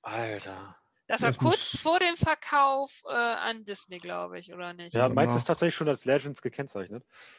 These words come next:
Speaker 2: Ja.
Speaker 1: Ähm, also ich erinnere mich daran, so grob, dass er versucht, da unentdeckt zu bleiben und dass er aber andauernd irgendwelchen
Speaker 2: Mhm.
Speaker 1: Leuten hilft.
Speaker 2: Genau.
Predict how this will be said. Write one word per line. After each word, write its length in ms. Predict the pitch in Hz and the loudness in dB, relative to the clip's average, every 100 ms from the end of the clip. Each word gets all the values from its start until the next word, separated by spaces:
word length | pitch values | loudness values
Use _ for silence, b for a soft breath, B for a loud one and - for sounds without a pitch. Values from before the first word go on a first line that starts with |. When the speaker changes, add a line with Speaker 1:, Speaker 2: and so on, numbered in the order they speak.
| B B - | B B -12
Speaker 2:
Ja. 160 | 208 - _ _ _ | -10 -12 _ _ _
Speaker 1:
Ähm, 460 | 110 110 110 110 - _ _ B B B B B _ | -8 -6 -8 -10 -16 _ _ B B B B B _
also 220 | - 123 180 | -4 2 2
ich 580 | 175 - - 151 - - | 0 -6 -6 -4 -6 -8
erinnere 840 | - 139 123 110 107 117 202 202 139 | 2 4 4 0 -4 0 2 2 0
mich 280 | 127 123 - | 0 -2 -2
daran, 460 | 120 110 113 131 | -2 0 -4 -4
so 140 | 123 117 | -4 -4
grob, 400 | 120 123 160 - | -4 0 2 2
dass 180 | 143 | 0
er 180 | 147 147 | 4 4
versucht, 520 | - 151 139 165 - | 4 2 2 0 2
da 140 | 143 143 | 6 6
unentdeckt 920 | 143 151 - _ - 131 113 - - | 4 -2 -6 _ -6 -4 -2 -6 -6
zu 140 | - | -10
bleiben 420 | 113 107 104 104 107 | -2 4 4 4 0
und 140 | 101 | 2
dass 180 | 123 - | 2 6
er 100 | 135 | 6
aber 180 | 123 123 | 6 6
andauernd 420 | 151 156 151 143 | 6 6 6 4
irgendwelchen 400 | 151 143 143 147 | 0 2 0 0
Speaker 2:
Mhm. 60 | 131 | -2
Speaker 1:
Leuten 280 | 165 180 123 | -2 -4 -4
hilft. 440 | 117 143 175 - b b b b b b b _ | 2 2 0 -8 b b b b b b b _
Speaker 2:
Genau. 440 | 104 202 95 95 | -6 -2 -4 -4